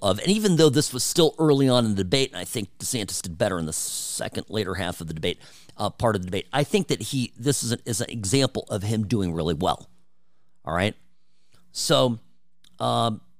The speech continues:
so anyway, there, there, th-, th-, this was, th-, th-, this was a, this was a good moment. By the, a lot of, lot of school stuff,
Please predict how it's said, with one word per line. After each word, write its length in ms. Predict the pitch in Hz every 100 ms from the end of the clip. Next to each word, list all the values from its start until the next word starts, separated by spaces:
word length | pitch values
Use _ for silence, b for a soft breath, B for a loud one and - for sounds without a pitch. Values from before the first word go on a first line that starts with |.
| - -
so 280 | - - 139
anyway, 440 | - 185 139 92
there, 240 | 101 185 165
there, 300 | 139 190 165
th-, 220 | 147 139
th-, 200 | 147 190
this 240 | 170 226 -
was, 280 | 151 -
th-, 240 | - 151 -
th-, 140 | 143 -
this 280 | 160 180 139
was 160 | 127
a, 100 | 101
this 220 | 98 139
was 100 | 120
a 80 | 107
good 160 | 95 98
moment. 320 | 98 85 76 - B B B
By 220 | - 220
the, 180 | 170 123 -
a 20 |
lot 240 | 151 -
of, 140 | - -
lot 220 | 151 196
of 80 | 151
school 320 | - 139 143
stuff, 480 | - 147 156 -